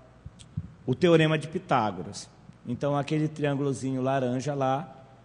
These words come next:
e esse, e essas, esses quadradinhos aqui representam o teorema de Pitágoras.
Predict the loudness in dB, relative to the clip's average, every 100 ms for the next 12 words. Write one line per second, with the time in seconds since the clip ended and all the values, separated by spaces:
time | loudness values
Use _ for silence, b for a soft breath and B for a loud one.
0 | -20 -10 -2 2 2 -2 -4 -2 -2 0
1 | -2 -4 -12 -20 -20 -20 -20 -20 -20 -20
2 | -20 -20 -20 -20 -6 2 2 2 -2 -4
3 | -6 -12 -6 -6 -6 -4 -2 0 -2 -2
4 | -4 -4 -4 -6 -4 -4 -2 -4 -10 -20
5 | -20 -20 -14 -4 -4 -2 -2 -2 -2 -4
6 | -4 -8 -8 -14 -18 -10 -8 -2 -2 0
7 | -2 -4 -6 -12 -6 -4 -4 -10 -16